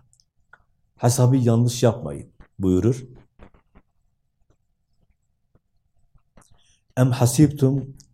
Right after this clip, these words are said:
en tedhulul cenne. Yoksa siz cennete gireceğinizi mi hesap ediyorsunuz? Yani neden? Niye Allah önce böyle buyurdu?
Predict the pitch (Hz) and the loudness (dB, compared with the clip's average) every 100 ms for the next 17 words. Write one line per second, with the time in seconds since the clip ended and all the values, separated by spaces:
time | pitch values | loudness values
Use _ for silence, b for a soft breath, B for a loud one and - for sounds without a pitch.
0 | _ 113 127 120 117 117 - 127 117 120 | _ -2 0 4 4 4 2 4 6 4
1 | 117 - 107 113 104 82 71 - _ - | 2 -8 -2 0 0 -4 -12 -20 _ -20
2 | _ _ _ _ _ 120 151 - 110 - | _ _ _ _ _ 0 0 0 -2 0
3 | 139 143 - 110 117 120 117 123 120 110 | -2 -2 -8 -2 0 2 0 -2 -4 -2
4 | 110 107 113 113 139 156 87 92 90 87 | -2 0 0 0 0 -2 -4 -6 -6 -4
5 | 87 87 85 - 101 127 - _ _ _ | -4 -4 -6 -6 -8 -8 -14 _ _ _
6 | _ _ _ _ _ _ _ _ _ _ | _ _ _ _ _ _ _ _ _ _
7 | _ _ - 107 104 101 117 - _ 107 | _ _ -2 0 0 -2 -6 -10 _ -6
8 | 104 107 127 - - - 110 131 98 87 | -4 -2 -2 -4 -10 -4 -2 -2 -4 -8
9 | - _ _ _ _ _ 143 123 113 110 | -12 _ _ _ _ _ 0 2 2 2
10 | 110 104 104 107 104 104 127 - | 2 0 2 0 2 0 -2 -4